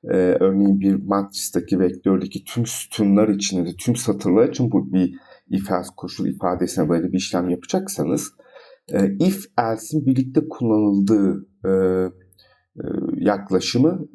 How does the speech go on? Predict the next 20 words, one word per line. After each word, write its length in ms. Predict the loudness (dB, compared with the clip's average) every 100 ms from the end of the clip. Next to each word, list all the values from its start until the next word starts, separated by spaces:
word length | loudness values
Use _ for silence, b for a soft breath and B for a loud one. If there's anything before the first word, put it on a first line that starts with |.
| -2
e, 340 | 0 0 0
temel 380 | -2 2 2 2
almanız 440 | 0 -2 -4 -2
daha 240 | 0 0 2
doğru 280 | 0 0
olacaktır. 600 | -2 -2 -4 -2 -4 -4 -4 b b
E, 200 | -2 2
diğer 340 | 4 4 0
türlü 280 | -4 -2 2
döngü 260 | 2 2 2
içerisinde 640 | 0 0 -2 -2 2 2
if 320 | 2 -2 -2
ve 80 | 0
else'in 460 | 2 0 -2 -2 0
ayrı 220 | 0 -2
kullanımında 640 | -2 -2 0 2 2 2 0 B B -4
bir 80 | -2
takım 260 | 0 -2
hatalarla 720 | -2 -4 -2 0 0 0 -2
karşılaşabilirsiniz. 1120 | 0 -2 -2 -4 -4 -4 -6 -10 -12 -14 -16